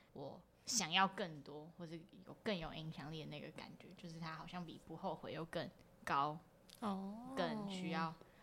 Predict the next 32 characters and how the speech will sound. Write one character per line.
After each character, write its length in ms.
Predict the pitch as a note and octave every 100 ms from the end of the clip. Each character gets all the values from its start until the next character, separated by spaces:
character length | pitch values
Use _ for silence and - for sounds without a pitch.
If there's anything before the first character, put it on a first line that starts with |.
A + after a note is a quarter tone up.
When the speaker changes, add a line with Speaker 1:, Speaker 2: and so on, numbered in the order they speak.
| - -
Speaker 1:
跑 320 | - D3+ A#2
一 80 | C3+
下 300 | - C#3+ D3+
才 160 | E3
会 80 | D#3+
触 300 | E3+ - F#3 -
及 200 | - C3+
的 80 | C3+
那 60 | E3
种 120 | D3
感 140 | -
觉。 60 | - - -
但 140 | G4+ E4
没 80 | G3+
有， 80 | F3+
如 120 | G3
果 100 | G3+
开 180 | - F#3+
开 140 | F3+
心 180 | F3+ D#3
心， 160 | D#3+ - -
开 80 |
开 140 | D4+ G4+
心 140 | A4
心 120 | A4
其 160 | G#4+ B3
实 80 | B3+
也 140 | A3+ -
很 220 | - D#3
不 120 | G3
容 180 | E3+ - A2
易。 140 | F3+